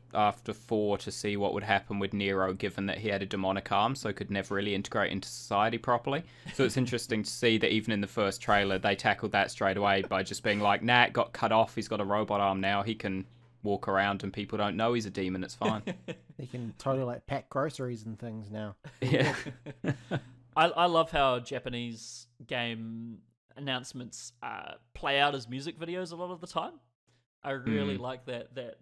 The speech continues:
Speaker 2: that, 'cause it's just so bizarre. Like, we, a lot of the times when I watch T G S, or sometimes when I, when I watch Tokyo Game Show, it, there literally is music videos. I remember there was a Resident Evil music video. I was like, "What the hell is going on?" <laughs> Like,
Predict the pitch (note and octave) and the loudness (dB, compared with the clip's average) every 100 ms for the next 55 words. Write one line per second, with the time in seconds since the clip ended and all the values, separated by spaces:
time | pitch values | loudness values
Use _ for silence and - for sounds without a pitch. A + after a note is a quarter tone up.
0 | _ C3+ A#2+ - _ D3+ - F3 G3 - | _ -18 -18 -20 _ -16 -12 -12 -10 -8
1 | G#3+ - F3 D3 B2 A#2+ A2+ B2 - C3+ | -8 -2 -2 -2 -6 -6 -6 -12 -16 -16
2 | - _ _ D3+ D3+ - D#3 D3+ C#3 B2 | -16 _ _ -10 -10 -8 -4 -4 -4 -6
3 | C3+ B2+ B2 B2 - - C3 A#2 A#2+ A#2+ | -6 -6 -8 -8 -10 -10 -10 -8 -12 -12
4 | - _ _ - F3 F3+ G#3 G#3 E3 D#3+ | -16 _ _ -4 -2 0 0 2 0 -2
5 | C#3+ A#2 C#3+ C3+ B2 - B2+ C3 B2+ C3 | -6 -6 -6 -6 -6 -8 -8 -8 -8 -10
6 | B2+ - A#2+ A2+ - _ _ _ _ - | -10 -8 -8 -10 -16 _ _ _ _ -6
7 | F3 D#3+ C#3+ D3 C#3 B2+ C3 D#3+ B2 A2+ | -4 -2 0 0 -2 -2 -2 -2 -4 -8
8 | G#2+ A#2 A2+ A2 C3 C3+ C3 B2+ B2 A#2 | -10 -14 -12 -10 -8 -6 -6 -6 -6 -8
9 | B2 B2+ B2 B2 C3 B2 C3 B2+ D#3+ D3+ | -10 -10 -8 -8 -8 -8 -8 -8 -8 -6
10 | C#3 B2+ B2 C3 D#3 G#3+ - C3 B2 D#3+ | -4 -4 -6 -6 -4 -4 -4 -6 -4 -4
11 | D3 C3 D3 D3 D3 - - F#3 F3+ F#3 | -6 -8 -8 -6 -8 -10 -12 -12 -10 -14
12 | - E3 - - | -16 -18 -14 -6